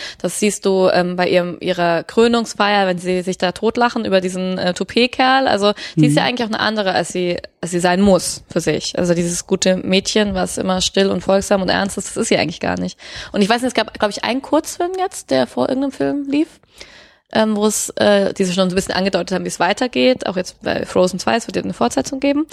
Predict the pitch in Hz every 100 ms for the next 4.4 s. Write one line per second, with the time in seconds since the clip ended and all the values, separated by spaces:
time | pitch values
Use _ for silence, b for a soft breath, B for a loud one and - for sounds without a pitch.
0 | - 156 127 180 - 208 208 214 - _
1 | _ _ _ _ - 247 233 254 262 262
2 | 262 302 311 349 269 190 175 214 214 214
3 | 269 233 214 226 285 208 208 202 - 294
4 | - 185 175